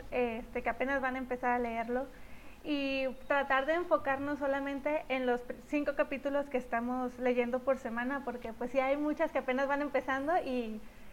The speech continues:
y a veces uno piensa que el comentario que puede decir es muy insignificante, pero se nos puede ir algo,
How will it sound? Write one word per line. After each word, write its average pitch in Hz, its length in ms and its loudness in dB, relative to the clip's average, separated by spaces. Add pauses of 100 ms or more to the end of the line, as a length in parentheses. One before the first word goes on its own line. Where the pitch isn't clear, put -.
(180)
y 277 80 6
a 254 100 8
veces 311 260 8
uno 359 220 4
piensa 349 400 4
que 262 400 6
el 247 140 2
comentario 254 500 4
que 311 120 2
puede 285 240 6
decir 302 160 2
es 320 100 6
muy 320 140 2
insignificante, 285 800 4
pero 262 260 4
se 254 120 6
nos 269 140 0
puede 269 380 6
ir 285 80 6
algo, 277 460 4